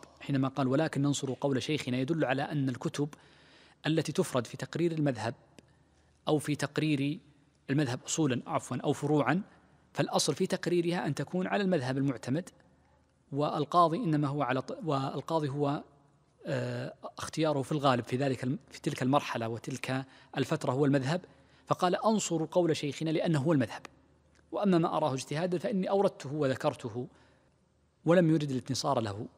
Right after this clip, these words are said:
أو لم يورد الانتصار له. نعم. قوله "والأكثر" ذكر، آه، س-، تقدم من كلام ابن الخطاب أن المراد بالأكثر أكثر الفقهاء والمتكلمين.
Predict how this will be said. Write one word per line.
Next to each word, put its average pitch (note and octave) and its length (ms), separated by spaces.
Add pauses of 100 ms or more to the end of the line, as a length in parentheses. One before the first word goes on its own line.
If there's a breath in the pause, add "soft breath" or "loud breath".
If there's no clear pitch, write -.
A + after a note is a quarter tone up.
أو C3 120
لم C#3+ 300
يورد D#3+ 300
الانتصار C3+ 580
له. A2 220 (260)
نعم. A#2+ 120 (300)
قوله G#3+ 220
"والأكثر" E3 540 (300)
ذكر، F3 280
آه، E3 160
س-، E3 420
تقدم D3+ 320
من C3+ 80
كلام D#3 200
ابن B2+ 80
الخطاب E3+ 400
أن D#3+ 100
المراد D3 320
بالأكثر C#3+ 480
أكثر D#3+ 220
الفقهاء D#3+ 420
والمتكلمين. A2+ 640